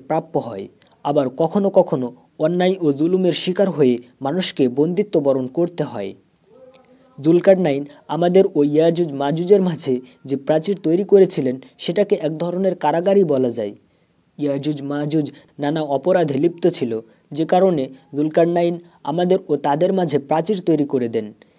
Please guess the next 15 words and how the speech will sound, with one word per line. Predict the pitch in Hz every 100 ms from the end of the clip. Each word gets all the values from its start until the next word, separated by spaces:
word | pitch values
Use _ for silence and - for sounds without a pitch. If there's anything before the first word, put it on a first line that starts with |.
| _ _
এক্ষেত্রে | 180 208 233 156
বন্দিত্ব | 139 151 175 214 214
তাদের | 196 156 143
প্রাপ্য | 135 - 180 180 170
ছিল। | - 123 110 107 _ _ _ _ -
আবার | 160 165 170
অনেকেই | 175 208 160 131 131 -
সত্য | - 170 - 160
উচ্চারণের | 147 - 202 208 202
কারণে | 180 143 135 131
বন্দী | 123 170 180
হন। | 160 123 110 107 - _ _ _
ইউসুফ | 139 131 151 -
আলাইহিস | 131 151 160 151
সালামকে | - 170 170 165 135